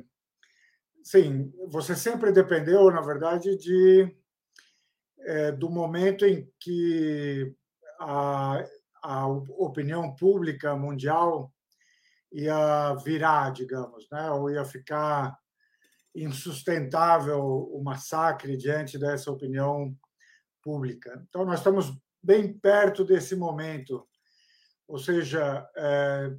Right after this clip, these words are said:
isso é um pouco usual com relação a, a Israel, também em outras situações, mas estamos falando de Israel aqui.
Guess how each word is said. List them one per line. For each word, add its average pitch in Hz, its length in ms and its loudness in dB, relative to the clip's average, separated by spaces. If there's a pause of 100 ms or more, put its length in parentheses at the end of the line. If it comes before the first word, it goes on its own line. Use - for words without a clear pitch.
isso 185 240 -8
é 208 40 0
um 190 120 -4
pouco 160 1120 2
usual 160 840 0
com 147 140 -10
relação 143 520 -8
a, 131 320 -6 (800)
a 135 140 -8
Israel, 143 760 -2 (420)
também 160 340 -4
em 160 60 -8
outras 151 340 -6
situações, 180 540 -6
mas 139 200 -6
estamos 143 300 -12
falando 147 300 -8
de 135 100 -10
Israel 139 440 -4
aqui. 185 360 -6